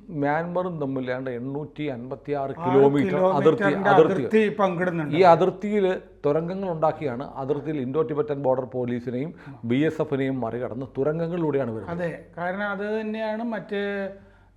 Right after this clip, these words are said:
Speaker 2: ഹമാസ് ഈ പറഞ്ഞ പോലെ
Speaker 1: അതെ.
Speaker 2: ചെയ്തത്.
Speaker 1: മോദി
Speaker 2: കാരണം ഗാസയിൽ നിന്ന്
Speaker 1: തുരങ്കം വഴി
Speaker 2: തുരങ്കം പ-, അങ്ങോട്ട് ഇട്ടത്. അതുകൊണ്ടാണ് അവർക്ക് ആ ഡോമുകളെയൊക്കെ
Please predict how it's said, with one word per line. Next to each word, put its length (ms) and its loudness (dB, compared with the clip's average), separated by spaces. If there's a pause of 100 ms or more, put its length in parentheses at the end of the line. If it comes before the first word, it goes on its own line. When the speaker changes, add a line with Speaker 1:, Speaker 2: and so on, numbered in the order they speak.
Speaker 2:
ഹമാസ് 480 -2
ഈ 220 -4
പറഞ്ഞ 240 -4
പോലെ 340 2
Speaker 1:
അതെ. 360 6
Speaker 2:
ചെയ്തത്. 440 0
Speaker 1:
മോദി 220 0
Speaker 2:
കാരണം 300 6
ഗാസയിൽ 640 4
നിന്ന് 560 0
Speaker 1:
തുരങ്കം 320 8
വഴി 220 6
Speaker 2:
തുരങ്കം 440 2
പ-, 40 0
അങ്ങോട്ട് 520 0
ഇട്ടത്. 180 2
അതുകൊണ്ടാണ് 520 2
അവർക്ക് 320 -2
ആ 100 4
ഡോമുകളെയൊക്കെ 1160 4